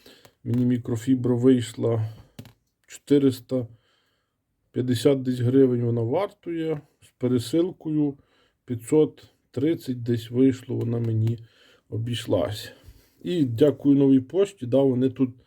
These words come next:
заклеїли своєю наклейкою і, коротше, забамбурили реально застосування нашої цієї фібри і догляд за нею. Добре, що я якось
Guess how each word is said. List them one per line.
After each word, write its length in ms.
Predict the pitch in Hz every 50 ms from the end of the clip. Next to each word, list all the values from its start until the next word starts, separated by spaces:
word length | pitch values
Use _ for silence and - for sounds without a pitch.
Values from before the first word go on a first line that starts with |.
| _ _ _ _ _ _ _ _ _ _ _
заклеїли 680 | 107 123 120 - - 139 151 147 143 139 131 131 120
своєю 400 | 110 113 127 135 139 135 135 131
наклейкою 880 | 127 123 117 - 127 135 151 165 180 175 - - 131 123 117 113 110 110 - - _ _ _ _ - _ _
і, 80 | - 117
коротше, 500 | - - 127 139 156 160 151 - - 131
забамбурили 840 | 123 135 123 123 131 127 120 113 143 160 160 156 143 131 131 131 131 - -
реально 560 | 117 117 120 123 135 139 135 127 120 120 120 - _ _ _ _ _ _ _ _ _ _ _ _ _ _
застосування 880 | 110 117 117 113 117 - 131 127 - 139 135 139 147 147 156 151 147 151
нашої 520 | 147 147 147 151 147 - - 139 139 135
цієї 320 | 127 - - 139 139 131 131
фібри 520 | - - 151 156 156 147 143 139 139 135 -
і 60 | 131
догляд 460 | 117 113 135 135 113 98 107 110 92
за 140 | 107 107 107
нею. 260 | - 95 92 92 95
Добре, 340 | 101 117 143 147 139 135 135
що 160 | 131 - 123
я 320 | 120 123 135 143 147 135 - _ -
якось 540 | 117 117 127 123 - - 123 113 - -